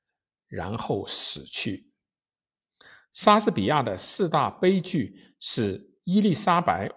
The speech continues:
王朝的戏剧达到了最高峰。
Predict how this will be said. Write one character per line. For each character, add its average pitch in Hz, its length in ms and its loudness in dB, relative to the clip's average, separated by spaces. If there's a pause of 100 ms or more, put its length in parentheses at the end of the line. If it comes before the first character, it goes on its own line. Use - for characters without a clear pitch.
王 120 300 -2
朝 - 200 -4
的 117 100 -6
戏 - 400 -4
剧 104 420 -6 (160)
达 90 220 -6
到 117 180 4
了 80 320 -8
最 127 280 -2
高 98 340 -2
峰。 92 300 -10